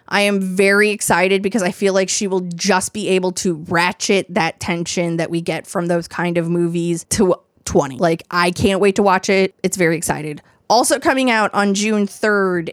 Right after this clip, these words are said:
is Crimes of the Future. I've talked so much about <laughs> Crimes of the Future. I don't know what else I have left to say. I just wanna go watch it. It is the new David Cronenberg movie where the tagline for the movie is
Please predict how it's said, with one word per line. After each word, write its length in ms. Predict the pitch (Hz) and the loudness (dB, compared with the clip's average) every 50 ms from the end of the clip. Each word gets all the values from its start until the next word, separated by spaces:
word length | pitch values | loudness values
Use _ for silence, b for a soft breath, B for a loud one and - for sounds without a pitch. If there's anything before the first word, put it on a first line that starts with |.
| - _ - | -12 _ -2
is 760 | 214 220 220 208 196 185 170 156 156 151 151 160 - - - - | 0 0 2 2 2 2 0 -2 -4 -8 -10 -14 -14 -16 -4 0
Crimes 320 | - 202 190 190 190 208 | 2 2 4 2 2 2
of 80 | 190 190 | 0 -2
the 40 | |
Future. 480 | 180 - 190 185 175 - 175 165 165 - - _ | -2 -2 -2 -2 0 -2 -2 -2 -4 -6 -4 _
I've 160 | 202 196 196 - | 0 0 2 2
talked 240 | 240 220 208 208 | 2 2 2 2
so 240 | - - - 208 202 | 2 2 2 2 4
much 180 | 208 214 254 - | 4 2 2 2
about 220 | 247 - - - | 2 2 0 2
<laughs> 0 | |
Crimes 300 | - 185 - 220 208 220 | 2 2 2 4 2 2
of 40 | 226 | 0
the 80 | 214 214 | 0 0
Future. 480 | - 254 185 196 - 220 202 208 - | 0 0 0 0 2 2 2 4 4
I 80 | - 202 | 4 2
don't 140 | 220 180 180 | 2 2 2
know 100 | 196 190 | 4 4
what 160 | 202 185 180 | 4 4 2
else 220 | 160 170 - - | 2 0 -2 -2
I 100 | - - | -2 0
have 180 | 214 196 170 180 | 0 0 0 2
left 220 | 185 175 175 - | 0 0 0 -2
to 80 | - 170 | -6 -6
say. 380 | - - 208 175 180 175 185 | -2 0 2 2 4 4 4
I 180 | 180 - 180 175 | 2 2 0 0
just 180 | 170 175 - - | 0 0 0 2
wanna 220 | 208 180 180 180 | 2 2 2 2
go 180 | 170 185 170 160 | 2 2 2 4
watch 300 | 165 165 185 190 - - | 4 4 4 4 2 2
it. 180 | 208 208 196 - | 2 2 2 0
It 140 | 190 180 170 | 0 0 2
is 260 | 180 180 175 175 170 | 2 2 2 2 0
the 160 | - 170 165 | -2 -2 0
new 160 | 180 190 202 | 0 0 0
David 300 | 185 190 190 185 180 175 | 2 2 0 0 0 -4
Cronenberg 680 | - - 269 269 277 277 269 277 285 285 277 262 247 269 | -4 -2 -2 0 0 0 -2 -2 0 0 0 -2 -2 -4
movie 400 | - 269 285 254 277 285 277 269 247 | -2 -2 -2 -2 -2 -2 -2 -4 -4
where 340 | - 214 214 202 196 196 190 | -2 0 2 2 2 2 0
the 240 | 196 180 175 185 | 0 -4 -6 -6
tagline 580 | 180 - - 226 226 226 226 220 208 208 214 208 | -6 -6 -2 0 0 0 2 0 0 0 2 2
for 100 | 226 233 | 0 0
the 140 | 196 202 196 | 2 2 2
movie 500 | 190 190 190 185 190 190 185 185 170 - | 2 2 0 0 -2 -2 -2 -2 -2 0
is 460 | 175 180 175 170 170 170 160 160 b | 0 0 0 0 0 -2 -4 -6 b